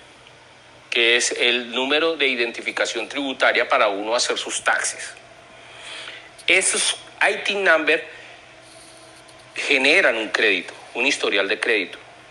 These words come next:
Tú puedes tener tarjetas de crédito teniendo un I T number. Entonces, si eres una persona organizada y estás pensando en orden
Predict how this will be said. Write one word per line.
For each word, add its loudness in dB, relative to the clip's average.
Tú -4
puedes 2
tener 2
tarjetas 0
de 0
crédito -2
teniendo 0
un -2
I 0
T -6
number. -2
Entonces, 0
si 4
eres 2
una 2
persona 0
organizada 2
y -4
estás -2
pensando 0
en 4
orden 2